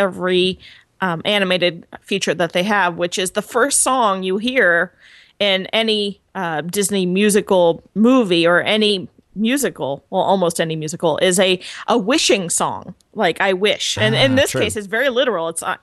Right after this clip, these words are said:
Speaker 1: you know, "I'm wishing."
Speaker 2: Yeah, she's
Speaker 1: Um,
Speaker 2: at the wishing
Speaker 1: and
Speaker 2: well there.
Speaker 1: <laughs> And so, the, you know, obviously you're going to find out that she's wishing for her true love to come. And so that sets up the plot, uh, a little further for what's to happen.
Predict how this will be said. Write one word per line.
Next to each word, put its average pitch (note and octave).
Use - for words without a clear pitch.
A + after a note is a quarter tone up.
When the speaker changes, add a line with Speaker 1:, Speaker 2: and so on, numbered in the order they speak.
Speaker 1:
you G3+
know, E3
"I'm F3+
wishing." -
Speaker 2:
Yeah, G#3
she's G3+
Speaker 1:
Um, D#3+
Speaker 2:
at -
the D#3
wishing E3+
Speaker 1:
and G3
Speaker 2:
well F3
there. A#2
Speaker 1:
<laughs> -
And C4
so, F#4+
the, B3
you D4+
know, A#3
obviously C#4
you're A#3
going B3
to B3
find A#3+
out A#3+
that G#3
she's A3+
wishing A#3+
for A3+
her A3+
true A#3+
love A3+
to A3+
come. D3
And G#3+
so A3+
that -
sets -
up A3+
the A3+
plot, -
uh, G3
a B3
little A3
further G3+
for D#3+
what's -
to G3
happen. F3+